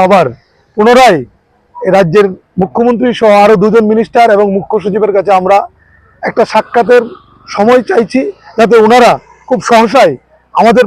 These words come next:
প্রতিনিধিদের সঙ্গে কথা বলে ওনারা যে প্রতিশ্রুতি দিয়েছিল সেই প্রতিশ্রুতি পূরণ করা হোক। আমরা ইতিমধ্যে দেখেছি পশ্চিমবাংলায় প্রায় ছাব্বিশ হাজারের উপরে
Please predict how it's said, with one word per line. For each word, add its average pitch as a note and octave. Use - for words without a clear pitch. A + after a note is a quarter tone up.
প্রতিনিধিদের A3+
সঙ্গে A#3
কথা A3
বলে A3+
ওনারা A3+
যে A#3+
প্রতিশ্রুতি A3+
দিয়েছিল A#3+
সেই G3+
প্রতিশ্রুতি G#3
পূরণ G#3
করা G3+
হোক। D#3
আমরা G3
ইতিমধ্যে A#3
দেখেছি A#3
পশ্চিমবাংলায় A3+
প্রায় A#3
ছাব্বিশ G#3
হাজারের A#3
উপরে A#3